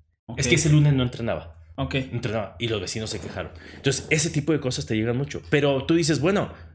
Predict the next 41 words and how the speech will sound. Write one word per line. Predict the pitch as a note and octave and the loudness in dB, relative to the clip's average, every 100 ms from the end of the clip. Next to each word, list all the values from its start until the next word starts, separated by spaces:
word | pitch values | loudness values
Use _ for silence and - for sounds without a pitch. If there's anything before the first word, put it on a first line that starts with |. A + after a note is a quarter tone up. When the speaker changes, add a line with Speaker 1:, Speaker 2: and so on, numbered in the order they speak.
| _ - | _ 0
Speaker 2:
eso | D#3 F#3 | 2 2
sí | - | 0
está | C3+ | 0
cabrón", | D3+ G3+ G#3+ | 2 2 0
porque | G#2 - | -2 -2
eso | G#2 C3 | -2 0
sí | - A2 | -2 0
ya | G#2+ D#3+ | 2 2
Speaker 1:
Eso | F3+ G#3+ G#3 | 4 2 2
sí | G3+ | 0
termina | E3+ F#3 F#3 F#3 | 2 2 2 2
afectando | F#3+ F3 G3 | 2 2 4
Speaker 2:
Eso | D#3 F#3 | 6 6
Speaker 1:
por | E3 | 6
Speaker 2:
sí. | |
Speaker 1:
como | E3 D#3+ D#3 | 6 4 2
hemos | D#3 D#3+ D3+ | 2 2 2
visto | D3+ D#3+ | 2 2
el | D3+ | 2
rendimiento | D3 C#3 C#3 C3 C#3+ | 2 2 2 2 0
que | C#3+ | 0
ha | - | 0
tenido | B2 A#2+ | 0 4
Speaker 2:
Y | |
sobre | - B2+ | 4 4
Speaker 1:
últimamente. | B2+ B3+ | 2 2
Speaker 2:
to-, | - | 2
y | |
sobre | D3 A2 G#2+ | 2 2 0
todo | - C3 | 2 0
es | - - - | 0 -6 -4
Carlos | - F#2 | -4 -2
Salcedo, | - G3+ G3+ | -2 0 2
¿verdad? | G#2+ G2 - | 2 0 0
Tú | |
dices, | D3 C3+ B2+ | 2 2 2
"Lo | |
hizo | D3 D#3+ | 2 2
el | |
Diente | D3 D#3 E3 | 2 2 2
López", | E3 F#3 F3 | 2 0 -2